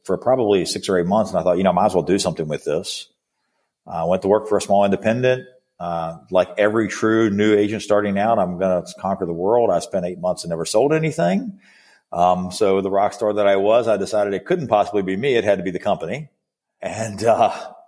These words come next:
went to, uh, went to a local Coldwell Banker office in the market and asked to be hired. They told me I was a little young, but, uh, at the end of the day, they would give me a chance. And, and as they say, there is where it went. So.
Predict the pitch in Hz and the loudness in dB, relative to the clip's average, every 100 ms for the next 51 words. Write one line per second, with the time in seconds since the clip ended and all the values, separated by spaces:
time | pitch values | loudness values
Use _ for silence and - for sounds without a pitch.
0 | _ _ _ - 110 110 - 120 117 110 | _ _ _ -4 -2 -2 -2 0 2 4
1 | 104 98 98 107 107 110 107 110 113 101 | 4 4 0 -4 0 2 2 0 -2 -2
2 | 107 101 107 107 110 110 110 110 110 - | -2 -2 0 2 0 2 2 2 0 -6
3 | 110 104 123 127 139 135 - 92 95 101 | -4 2 2 2 -2 -4 -8 -8 -4 0
4 | 101 101 101 98 101 101 98 - 101 98 | 2 2 0 -2 -6 -8 -10 0 0 2
5 | 110 104 98 104 139 160 113 - 101 104 | -2 -2 2 2 2 0 -2 -2 -2 0
6 | 101 104 107 101 104 110 147 165 147 - | -2 0 0 2 2 2 2 -2 -6 -2
7 | 95 90 - 92 92 90 95 90 101 98 | -2 -2 -2 0 2 0 -4 -2 -2 0
8 | 92 95 92 92 90 90 85 92 90 87 | 0 2 2 2 0 -2 -4 -4 -4 -4
9 | - - 73 73 _ 76 76 73 71 73 | -6 -10 -12 -20 _ -20 -20 -20 -14 -10
10 | - 73 71 69 - 80 73 60 64 62 | -8 -8 -12 -14 -16 -18 -18 -18 -20 -20
11 | _ - 65 117 | _ -10 -10 -12